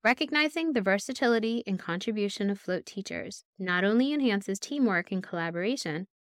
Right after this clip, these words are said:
also boosts job satisfaction, retention rates,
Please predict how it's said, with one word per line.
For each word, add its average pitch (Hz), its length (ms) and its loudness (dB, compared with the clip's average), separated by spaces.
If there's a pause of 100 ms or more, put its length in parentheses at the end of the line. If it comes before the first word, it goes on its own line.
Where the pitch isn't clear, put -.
(240)
also 208 380 2
boosts 202 400 0
job 170 260 -2
satisfaction, 175 920 -8 (160)
retention 190 480 -4
rates, 214 340 -4